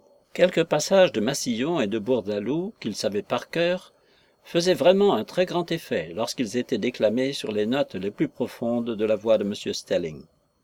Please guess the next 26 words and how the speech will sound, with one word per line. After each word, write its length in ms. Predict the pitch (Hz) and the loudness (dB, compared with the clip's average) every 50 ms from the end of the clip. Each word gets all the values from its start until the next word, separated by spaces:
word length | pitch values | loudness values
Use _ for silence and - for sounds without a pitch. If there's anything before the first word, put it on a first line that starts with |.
| _ _ _ _ _ _ _ _ _ _ _ _ _ _ _ _ _ - | _ _ _ _ _ _ _ _ _ _ _ _ _ _ _ _ _ -14
Mais 80 | - - | -12 0
comme 200 | - 165 160 156 | 2 2 4 4
de 80 | 139 131 | 2 2
faibles 360 | - - 175 170 143 127 120 | 4 4 4 4 4 0 -2
passages 440 | - 123 120 - 147 135 135 123 - | 0 -2 0 2 4 4 4 4 2
de 80 | 110 | -2
sa 160 | 101 - 107 | -6 -6 -6
propre 300 | - - 160 156 - 120 | -2 0 0 0 0 -2
composition 800 | 107 - 117 107 - - 104 107 113 113 - - - 135 120 104 - _ _ _ _ _ _ - | -4 -4 -6 -6 -6 -8 -8 -8 -8 -8 -8 -6 -4 -4 -4 -4 -6 _ _ _ _ _ _ -8
étaient 280 | 110 107 - 131 120 104 | -8 -2 0 0 0 2
dits 160 | 110 127 120 | 2 2 2
de 100 | 107 110 | 4 2
la 120 | 107 104 | 2 2
même 240 | 110 131 151 139 127 | 0 0 2 2 2
manière 480 | 120 113 110 113 113 110 104 98 - - | 2 2 0 0 0 0 -2 -2 -4 -4
puissante 540 | - 151 147 - - - 123 104 - - | -6 -4 -4 -4 -2 -2 -2 -2 -2 -6
et 60 | 104 - | -10 -8
pénétrante, 720 | - 139 139 120 98 - - 123 139 160 175 - - 196 170 _ _ _ _ _ _ _ _ _ | -6 -4 -4 -4 -4 -6 -8 -8 -6 -6 -8 -10 -14 -16 -16 _ _ _ _ _ _ _ _ _
ses 260 | - - - 113 123 175 | -10 -8 -6 -4 -2 -2
auditeurs 560 | 175 165 156 143 - - 156 170 175 165 143 | -2 -2 -4 -4 -2 0 0 0 0 0 -2
les 80 | 113 | -4
trouvaient 400 | - - - 143 117 123 139 147 | -4 -4 -4 -2 0 0 0 0
souvent 420 | 147 - - 160 131 127 117 117 123 | 0 -2 -6 0 2 2 2 2 0
tout 220 | - - 160 - | -4 -6 -4 -4
aussi 240 | 156 139 - - 123 | -4 -2 -2 0 0
remarquables. 760 | 107 120 113 104 - - - 104 87 - - - - - | 0 0 0 -2 -4 -6 -10 -10 -10 -10 -12 -14 -18 -20